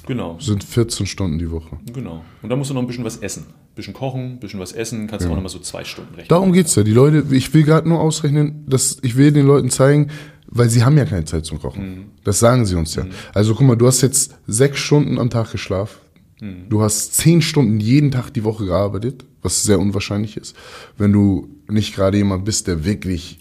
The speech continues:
Speaker 1: Bei mir ist es sehr wahrscheinlich.
Speaker 2: Genau,
Speaker 1: Selbst
Speaker 2: verstehst
Speaker 1: und
Speaker 2: du?
Speaker 1: ständig.
Speaker 2: Du bist ein Grinder, das meine ich ja. Nicht neunzig Prozent der Menschen sind keine Grinder, das ist einfach ein Fakt.
Speaker 1: Ja.
Speaker 2: Wir haben keinen Antrieb. Du hast jeden Tag zwei Stunden mit deiner Freundin und Familie verbracht. Das heißt, am Ende,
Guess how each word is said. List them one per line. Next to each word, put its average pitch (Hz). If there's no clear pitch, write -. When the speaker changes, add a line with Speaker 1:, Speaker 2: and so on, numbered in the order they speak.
Speaker 1:
Bei 117
mir 123
ist 120
es 110
sehr 104
wahrscheinlich. 98
Speaker 2:
Genau, 104
Speaker 1:
Selbst 80
Speaker 2:
verstehst 120
Speaker 1:
und 135
Speaker 2:
du? 165
Speaker 1:
ständig. 101
Speaker 2:
Du 131
bist 160
ein 151
Grinder, 120
das 104
meine 120
ich 98
ja. 90
Nicht 110
neunzig 131
Prozent 131
der 117
Menschen 135
sind 113
keine 104
Grinder, 92
das -
ist -
einfach 87
ein 85
Fakt. -
Speaker 1:
Ja. 92
Speaker 2:
Wir 98
haben 101
keinen 107
Antrieb. 90
Du 117
hast 131
jeden 147
Tag 135
zwei 139
Stunden 127
mit 117
deiner 117
Freundin 117
und -
Familie 117
verbracht. 143
Das -
heißt, 113
am 104
Ende, 143